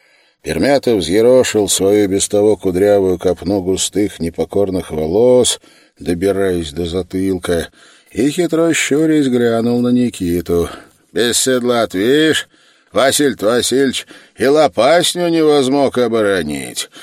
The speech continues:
И, не давая Никите возразить чего ли, отмолвить, продолжал, указывая на ряды заготовок. "А это хвосту, Алексей Петрович, работаем. Гляди, передоль-то вашего!"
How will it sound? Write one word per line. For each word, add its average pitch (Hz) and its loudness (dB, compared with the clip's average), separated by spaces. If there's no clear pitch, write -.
И, 90 -2
не 92 -2
давая 92 0
Никите 90 -4
возразить 85 -4
чего 95 -2
ли, 87 -2
отмолвить, 101 -2
продолжал, 87 -4
указывая 80 -8
на 76 -10
ряды 71 -12
заготовок. 60 -14
"А 78 -8
это 113 -2
хвосту, 101 2
Алексей 110 -2
Петрович, 113 -2
работаем. 110 0
Гляди, 107 0
передоль-то 160 2
вашего!" 117 2